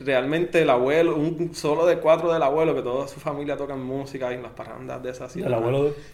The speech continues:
Speaker 1: Exacto, de su abuelo.
Speaker 2: Oh,
Speaker 1: So, él
Speaker 2: wow.
Speaker 1: sampleó ese de esto del abuelo y creó la pista y
Speaker 2: Mm.
Speaker 1: fu-, de verdad que fue un proceso súper cool.
Speaker 2: Nice, nice. Este,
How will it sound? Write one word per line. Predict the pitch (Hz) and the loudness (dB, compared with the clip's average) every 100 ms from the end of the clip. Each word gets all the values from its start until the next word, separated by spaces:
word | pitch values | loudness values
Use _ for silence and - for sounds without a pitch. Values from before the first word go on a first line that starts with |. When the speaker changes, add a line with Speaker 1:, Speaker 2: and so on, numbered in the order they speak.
| - | -10
Speaker 1:
Exacto, | 127 117 113 120 | -4 -4 -4 -6
de | 113 | -6
su | 117 | -2
abuelo. | 117 131 123 | 2 2 0
Speaker 2:
Oh, | 123 | 0
Speaker 1:
So, | 135 131 | 2 4
él | 135 151 | 4 4
Speaker 2:
wow. | 165 | 2
Speaker 1:
sampleó | 160 175 170 175 180 180 | 2 0 0 2 6 6
ese | 175 180 | 4 0
de | |
esto | 180 180 | -2 0
del | 180 170 | 2 2
abuelo | 170 190 185 | 2 2 2
y | 170 | 2
creó | 147 120 135 | 0 0 2
la | 135 | 2
pista | 139 139 139 139 127 123 123 127 | 0 -4 -4 0 2 2 -2 -8
y | |
Speaker 2:
Mm. | 131 120 120 117 113 110 - - - - - - | -10 -6 -4 -4 -6 -10 -18 -20 -20 -20 -20 -20
Speaker 1:
fu-, | - 123 | -18 -6
de | 123 | -4
verdad | 120 127 143 | 0 0 2
que | 135 123 120 - - - - - | 0 -2 -6 -16 -20 -20 -20 -20
fue | - | -16
un | 123 | -12
proceso | 127 131 123 | -10 -10 -14
súper | 127 120 | -16 -16
cool. | 117 - - - | -16 -18 -18 -14
Speaker 2:
Nice, | 117 110 104 104 - - | -12 -10 -12 -14 -18 -14
nice. | 113 107 117 - - - - - - - - | -12 -12 -14 -18 -20 -20 -20 -20 -20 -20 -4
Este, | 135 120 - 127 117 117 - | -4 -4 -4 -2 0 -2 -8